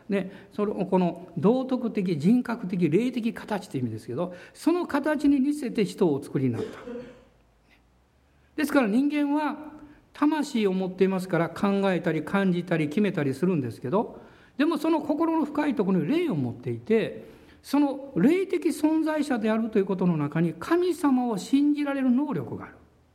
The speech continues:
目に見えない、えー、世界にも目に見えない存在者がいるんだということを直感的に知っている領域がある。だから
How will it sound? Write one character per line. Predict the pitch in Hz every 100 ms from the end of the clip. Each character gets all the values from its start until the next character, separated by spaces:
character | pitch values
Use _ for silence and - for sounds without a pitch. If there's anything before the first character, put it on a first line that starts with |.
| _ _ _ _ _ - -
目 | 214 349
に | 349
見 | 277
え | 277
な | 285 277
い、 | 226 - - -
え | 214 208 185
ー、 |
世 | 185 254
界 | 254 247 214
に |
も | 220 202 - - -
目 | 220 320
に | 285
見 | 247
え | 277
な | 269
い | 233
存 | - 254 277
在 | 277 269
者 | 247
が | 208
い | 214
る | 254
ん | 240
だ | 208
と | 208
い |
う | 208
こ | 202
と | 190
を | 170
直 | - 359
感 | - - 349 339
的 | 311
に | 320 277
知 | -
っ |
て | - 233
い |
る | 226 226 - -
領 | 170 254
域 | 226 208
が | 123
あ |
る。 | - - - _ _ _ - _ _ _ _ _ _ _ -
だ | 247
か | 240
ら | 202 160 -